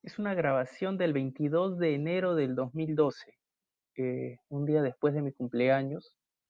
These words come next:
Solía siempre, eh, pasarlo con ellos, ¿no? Con mis abuelos. La voz que escuchan es la voz de mi abuela, ¿no? La más próxima al, al micrófono, digamos, ¿no? Esta es una grabación hecha desde un celular.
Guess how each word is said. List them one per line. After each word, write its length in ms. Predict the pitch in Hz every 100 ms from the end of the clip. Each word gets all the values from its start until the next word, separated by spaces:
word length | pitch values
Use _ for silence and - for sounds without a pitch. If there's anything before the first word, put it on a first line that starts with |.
| _ _ _ _ _ _
Solía 640 | - 139 143 160 156 147
siempre, 840 | - 156 151 147 156 147 147 151 _ _ _ _ -
eh, 160 | 131 _ - _ -
pasarlo 440 | 139 147 151 151
con 180 | 139 135
ellos, 340 | 143 143 123 131
¿no? 160 | 131 -
Con 160 | 147
mis 160 | 131 -
abuelos. 580 | 127 135 135 139 - _ _ _ _ _ _ _ _ _ _ _ _ _
La 480 | 135 135 135 135 135
voz 320 | 147 180 185
que 100 | -
escuchan 720 | 160 - 196 175 - 147 147
es 180 | 143 139
la 100 | 147
voz 200 | 143 143
de 100 | 156
mi 100 | 139
abuela, 540 | 123 135 170 127 - - - _
¿no? 240 | 135 131 175
La 140 | 131 127
más 200 | 143 139
próxima 640 | - 143 - 151 147 139 127
al, 280 | 120 120 _ _ _ _ _ _ _
al 160 | 123 120
micrófono, 680 | 123 - 139 139 127 120
digamos, 420 | 117 120 117 120 123
¿no? 120 | 160
Esta 140 | 170
es 80 | 156
una 160 | 160 147
grabación 400 | 135 123 147 143
hecha 160 | -
desde 220 | 139 123 131
un 80 |
celular. 460 | 131 139 117 113